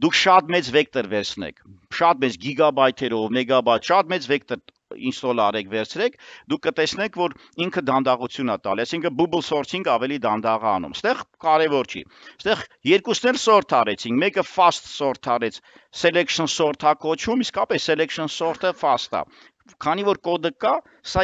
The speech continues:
ա նաև ձեզ համար հնարավորություն ա, որ եթե ուզում եք selection sort-ը իմանաք, ա, ապա դու կամ section, ը, sort, որը մյուս, ը, իմ պատերներում կա, կամ slow sort, ասենք bubble sort, ապա ստեղ ևս մի անգամ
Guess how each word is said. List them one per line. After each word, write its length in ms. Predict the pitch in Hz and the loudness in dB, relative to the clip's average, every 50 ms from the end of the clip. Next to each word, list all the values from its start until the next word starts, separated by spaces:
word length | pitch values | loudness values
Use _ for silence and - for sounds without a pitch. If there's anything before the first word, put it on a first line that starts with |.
| 190 196 | 4 4
ա 100 | 190 185 170 | 4 4 2
նաև 360 | 175 180 185 185 190 180 143 151 | 2 2 2 2 2 0 0 -2
ձեզ 120 | 170 151 - | -2 -2 0
համար 280 | 165 165 170 175 170 151 151 | -2 0 2 2 2 2 2
հնարավորություն 640 | 156 160 165 165 170 160 170 170 170 - 214 226 | 0 2 2 2 2 0 0 -4 -4 -4 -6 -4
ա, 80 | 262 226 | -2 0
որ 160 | 190 180 170 | 0 0 0
եթե 120 | - 180 175 | 0 -2 -4
ուզում 140 | 170 175 170 | -4 -4 -6
եք 80 | - - | -6 -4
selection 380 | 170 165 160 143 - - 160 151 | -4 -4 -4 -4 -4 -8 -8 -6
sort-ը 360 | - - 151 143 139 - 151 139 | -4 -2 -4 -2 -2 -4 -4 -2
իմանաք, 460 | 139 139 135 139 151 208 226 _ - _ _ _ _ _ _ _ _ _ _ - - | 0 0 0 0 -2 -4 -6 _ -14 _ _ _ _ _ _ _ _ _ _ -6 -4
ա, 60 | 107 - _ _ _ _ _ _ _ _ _ - 147 | -4 -4 _ _ _ _ _ _ _ _ _ -8 -6
ապա 180 | - - 175 180 151 | -2 2 2 2 2
դու 80 | 165 165 - 170 | 0 -2 0 0
կամ 140 | 170 156 143 | 0 0 2
section, 300 | - 160 143 - 156 143 127 | -2 -2 -2 -2 -6 -6 -6
ը, 220 | - 127 107 113 107 - | -8 -8 -10 -10 -10 -6
sort, 240 | - 160 156 135 120 | -6 -6 -4 -4 -4
որը 200 | 127 135 135 131 131 | -2 -2 0 0 0
մյուս, 160 | 127 120 - - | -2 -2 -6 -8
ը, 120 | 107 107 104 73 - 120 | -6 -6 -6 -6 -6 -8
իմ 60 | 117 - | -6 -4
պատերներում 520 | 127 117 113 - 123 113 117 117 113 113 92 | -4 -4 -4 -4 -6 -8 -6 -8 -10 -8 -6
կա, 80 | 107 87 - - - - - - | -8 -8 -8 -10 -20 -20 -10 -4
կամ 180 | 160 190 196 160 | -2 -2 -2 -2
slow 320 | - - 180 185 185 180 | -4 -2 0 2 2 2
sort, 320 | 160 - - 240 269 - 175 | 0 0 0 -2 -2 -2 -4
ասենք 220 | - - 180 151 | -6 -6 -4 0
bubble 300 | 139 165 165 156 156 156 - | 2 2 2 2 0 -2 -2
sort, 300 | - - 240 - - 190 | -2 -4 -4 -4 -2 -4
ապա 200 | - - 294 254 - | -4 -2 -4 -6 -4
ստեղ 220 | - 196 175 151 170 | -4 -8 -6 -6 -6
ևս 200 | 175 165 - 120 135 | -8 -6 -6 -4 -4
մի 60 | 127 | -4
անգամ 300 | 117 - - 143 143 143 | -4 -4 -6 -8 -8 -8